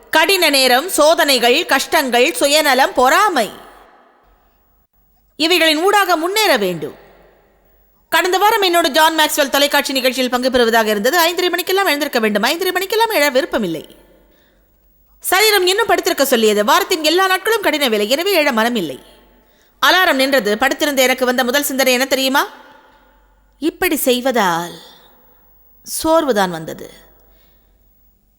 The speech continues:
என்ன செய்தேன் தெரியுமா? எழுந்து விட்டேன். பின்னர் சொன்னேன், "ஜாய்ஸ், நீ ஆசீர்வதிக்கப்பட்டவள். உன் எண்ணத்தை சீராக்கி செயல்படு."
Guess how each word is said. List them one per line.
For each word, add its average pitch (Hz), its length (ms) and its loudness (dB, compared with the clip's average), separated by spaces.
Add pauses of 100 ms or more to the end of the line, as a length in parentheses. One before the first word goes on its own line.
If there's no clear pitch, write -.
(640)
என்ன 262 200 0
செய்தேன் 254 300 0
தெரியுமா? 294 340 2
எழுந்து 427 380 2
விட்டேன். 240 420 0 (2250)
பின்னர் 294 260 0
சொன்னேன், 302 320 2
"ஜாய்ஸ், 254 380 2
நீ 294 140 2
ஆசீர்வதிக்கப்பட்டவள். 262 840 0
உன் 285 200 -2
எண்ணத்தை 285 320 0
சீராக்கி 302 500 0
செயல்படு." 320 720 0